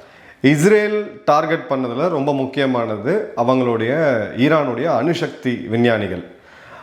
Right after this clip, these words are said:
அந்த அணுசக்தி விஞ்ஞானிகள்ல டாப் ஒன்பது பேரை ஒரே நேரத்துல இவங்க கொன்னுருக்காங்க இந்த ஆபரேஷன்ல. இது ஜெனரலா ஒரு கிரிட்டிசைஸ் பண்ணுவாங்க எல்லாருமே, but இவங்க அதை சொல்லிட்டு தான் செய்றாங்க.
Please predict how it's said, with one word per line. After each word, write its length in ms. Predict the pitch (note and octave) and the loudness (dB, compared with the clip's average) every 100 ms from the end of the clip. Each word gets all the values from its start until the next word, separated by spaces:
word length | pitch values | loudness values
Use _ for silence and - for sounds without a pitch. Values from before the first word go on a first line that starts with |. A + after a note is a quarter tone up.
| - | 0
அந்த 260 | C3+ D#3 | 2 4
அணுசக்தி 540 | C#3 F#3 G3+ G3 G3+ F3 | 2 2 2 2 4 2
விஞ்ஞானிகள்ல 840 | C#3+ C#3+ C#3 C3 A#2 A2 D3 G#3 - - | 4 2 2 2 2 4 4 2 -4 0
டாப் 480 | D#3 G3+ B3 - - | 2 4 0 -2 0
ஒன்பது 400 | D#3 E3+ E3 D3 | 2 2 0 0
பேரை 300 | C3+ C#3 D#3+ | -2 0 0
ஒரே 440 | C3+ C3+ E3+ F#3 | 0 2 2 2
நேரத்துல 420 | E3 C#3+ C3+ C#3 | -2 -4 -6 -4
இவங்க 360 | C3+ A#2+ A2+ G#2+ | -2 -2 -4 -4
கொன்னுருக்காங்க 720 | A#2 B2 A#2+ A2 G2+ C3 F3 B2 | -2 0 0 0 -2 -2 -4 -2
இந்த 180 | A#2 | 2
ஆபரேஷன்ல. 760 | A#2 A#2 A#2+ A2+ A2 F#2+ A#2 G3+ - - - - - - - | 2 2 0 -2 -4 -2 -2 -2 -6 -16 -20 -20 -20 -12 0
இது 220 | C#3 C#3+ | 2 4
ஜெனரலா 680 | A#2+ D3+ F3 F3+ F3+ F#3 F3 - - C#3 | 4 2 2 2 2 2 -2 -8 -14 -6
ஒரு 260 | C#3 C3+ C#3+ | -4 -4 -4
கிரிட்டிசைஸ் 420 | D#3+ G#3 F#3 F3+ F3+ | -2 0 2 2 0
பண்ணுவாங்க 300 | C#3+ C3 A#2+ | 0 0 0
எல்லாருமே, 460 | A2+ A#2 A2 G#2+ G3 - - - _ B2 | 0 0 0 -4 -6 -10 -18 -20 _ 0
but 140 | C3+ | 2
இவங்க 280 | C#3 D#3 D#3 | 2 2 2
அதை 120 | C#3 | 0
சொல்லிட்டு 380 | - D3+ E3 D#3+ | 0 0 0 0
தான் 200 | E3 A2 | 0 -2
செய்றாங்க. 460 | B2+ B2+ A#2+ C3+ | -2 -2 -4 -6